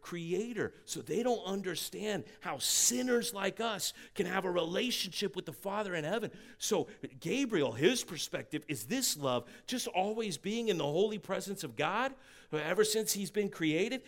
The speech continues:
he's like, "Wow, you are greatly loved." That's amazing that God's gonna hear the prayer of a man like you on behalf of a people like this, and he's gonna answer it.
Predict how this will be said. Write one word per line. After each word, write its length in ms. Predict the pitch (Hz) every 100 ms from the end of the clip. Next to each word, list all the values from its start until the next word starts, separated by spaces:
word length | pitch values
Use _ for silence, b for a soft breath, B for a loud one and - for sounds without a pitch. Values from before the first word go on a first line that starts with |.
| B -
he's 280 | 240 226 190
like, 200 | 135 - 117
"Wow, 440 | 151 240 220 131 - B -
you 420 | 123 202 294 254
are 280 | 143 135 117
greatly 840 | - 117 156 269 294 - 165 143
loved." 440 | 127 113 95 - - _ _ _ _ _ -
That's 140 | 254
amazing 760 | 156 160 226 285 240 - 98 80 b b -
that 160 | 147
God's 280 | 220 226 196
gonna 180 | 214 170
hear 380 | 156 202 180 B B
the 80 | 120
prayer 400 | - 202 202 160
of 140 | 123
a 40 | 117
man 380 | 131 175 190
like 340 | 160 156 147 -
you 240 | 180 143
on 120 | 131 131
behalf 400 | 143 175 190 160
of 140 | 127
a 80 | 110 B -
people 400 | - 233 196 196
like 340 | 160 156 - 127
this, 300 | 214 - B B
and 140 | 127 117
he's 220 | 135 151
gonna 260 | 139 120 - -
answer 480 | 156 180 - -
it. 180 | 104 -